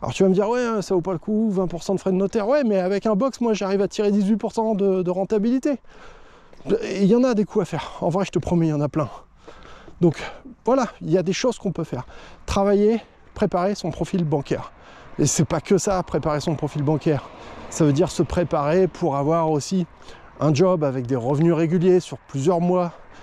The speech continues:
avoir un historique avec, euh, ben, des, comment dirais-je, des feuilles d'impôt en progression sur deux, trois ans. Ah, ça, c'est un travail, ça vient pas comme ça en claquant des doigts, quoi. Il y a du taf, il y a du taf, donc il faut le faire.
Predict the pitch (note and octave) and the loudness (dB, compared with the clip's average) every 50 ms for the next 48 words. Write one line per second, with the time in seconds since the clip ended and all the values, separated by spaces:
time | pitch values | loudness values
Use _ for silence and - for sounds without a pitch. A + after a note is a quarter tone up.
0 | - - - - - B2+ B2 C#3 C3 C#3+ D3+ E3 F3 F#3+ - - - G#3+ F3+ F#3+ | -20 -20 -18 -8 -4 -2 0 0 2 4 4 4 4 4 4 2 2 2 4 4
1 | G#3 G3+ F3 - - C3 A#2+ C#3 C#3+ - - D#3 C#3+ C#3 C3 C3+ C3 C3+ C3+ B2 | 2 2 0 -2 -6 -4 -4 -2 -4 -2 0 0 2 2 2 2 0 0 0 2
2 | B2+ C3+ C3+ C3+ C3 C3+ B2+ B2 G#2+ - - - - C#3+ C#3 C3 C#3+ D3 D3+ D#3 | 2 2 2 2 2 0 0 -2 -6 -10 -12 -6 -2 0 2 2 2 2 2 2
3 | B2+ A#2+ C3 - - D#3 D3+ D#3+ F#3+ G3 - G#3 G3+ G3+ F#3 - - - - - | 0 0 -2 0 2 2 4 4 2 2 2 4 4 4 2 0 -6 -20 -20 -20
4 | - - - - - B2 A2+ - - E3+ C#3 D3+ G3 F3 - - G#3+ G3+ G3+ F#3+ | -20 -20 -12 -6 -4 -4 -2 0 0 2 2 2 2 0 2 2 2 4 4 2
5 | - - - D#3+ B2+ A#2+ D3+ E3 - - G3+ G3 F3 G3+ G3 G3 F#3 - - - | 0 -2 -4 -4 0 0 0 0 2 0 0 2 2 2 0 0 -2 -6 -14 -20
6 | - - - - - - - - - - - - - - A3 C#4+ C#4 G3+ - - | -20 -20 -20 -20 -20 -20 -20 -20 -20 -20 -20 -8 -2 2 2 4 4 2 2 0
7 | B3 - - G3 D#3+ - - F#3+ G3+ C4 C4+ G#3 - - C3+ D#3+ F3+ D#3+ A3+ A3 | 0 0 0 -2 -2 -2 -2 0 0 2 0 0 -2 -2 -2 -2 -2 -2 -2 -2
8 | - F#3+ F3 - G#3 G3 - - D#3 - D#3+ D#3 F#3 G3 C4 C#4+ A#3+ - - C#3+ | 0 0 0 0 -2 -2 -2 -4 -4 -2 2 2 4 4 2 2 0 -2 -4 -6
9 | B2 - - - - - - - C3+ D3+ D3+ F#3 B3+ - A#3 G3+ G3+ - - - | -6 -8 -12 -18 -20 -20 -4 0 2 4 4 4 4 2 2 0 -2 -2 -6 -12
10 | - - - - - - - - - - - - - - - C#3+ D3+ D3+ F#3 F#3 | -20 -20 -20 -20 -20 -20 -20 -18 -18 -20 -20 -20 -8 -2 2 2 4 4 2 2
11 | - F3 D#3+ D#3+ - - - - - - - - - - - C#3 F3 D#3+ - - | 2 0 -2 -2 -4 -8 -16 -20 -20 -20 -20 -20 -8 0 2 2 2 2 -2 -2
12 | - E3 D#3 C#3 C3+ B2 - - D3 D3 D3 - - - - | 2 4 4 4 4 2 0 -2 -2 -2 -2 -4 -8 -14 -16